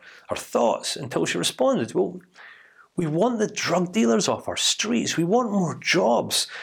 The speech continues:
for our husbands." We want cleaner, safer states for our, for our children to, to raise. We want more schools. We want better education. We want more, more out-of-school activities for our kids to keep them away from crime.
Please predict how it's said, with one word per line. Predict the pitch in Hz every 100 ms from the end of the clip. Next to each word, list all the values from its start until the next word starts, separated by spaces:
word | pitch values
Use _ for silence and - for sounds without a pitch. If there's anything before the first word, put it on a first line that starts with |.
| -
for | - - 120 110
our | 104 101
husbands." | - 220 226 185 143 117 - - - - - 175
We |
want | 196 302 254 143
cleaner, | - 190 196 151
safer | - - 233 240 143
states | 113 - 233 254 - 131
for | - 147
our, | 135 117 - -
for | - 180
our | 175
children | - - 247 269 233 185 -
to, | 135 123 - -
to | 180
raise. | 214 233
We | 208
want | 196 277 277 -
more | 139 196 202
schools. | - - 185 233 226 -
We |
want | 202 202 170
better | 196 196 -
education. | 202 170 - 202 214 - 131 127 - - -
We | - 202
want | 185 262 302 220 180
more, | 185 180 160 139 - - -
more | 175 160 -
out-of-school | 190 190 - - 208 170
activities | 135 - 240 240 247
for | - 160
our | 127
kids | 127 - 254 -
to | -
keep | - 220
them | 180
away | 175 165
from | 165 127
crime. | 123 - 269 277 175